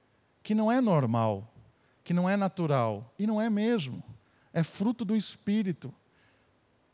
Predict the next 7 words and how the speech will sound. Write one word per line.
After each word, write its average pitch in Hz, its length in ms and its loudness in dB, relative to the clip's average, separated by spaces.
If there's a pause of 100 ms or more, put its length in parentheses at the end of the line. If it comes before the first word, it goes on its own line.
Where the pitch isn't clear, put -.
(240)
E 147 160 4
essa 240 600 4
maturidade 175 1160 2 (280)
começa 175 840 0
a 175 300 4
abençoar 175 920 4 (440)
pessoas - 1300 -2